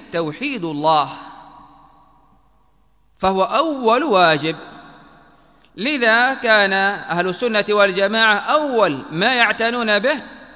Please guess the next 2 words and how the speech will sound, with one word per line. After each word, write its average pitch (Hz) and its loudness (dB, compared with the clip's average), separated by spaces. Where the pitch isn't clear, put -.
التوحيد 156 -4
والإيمان 196 -2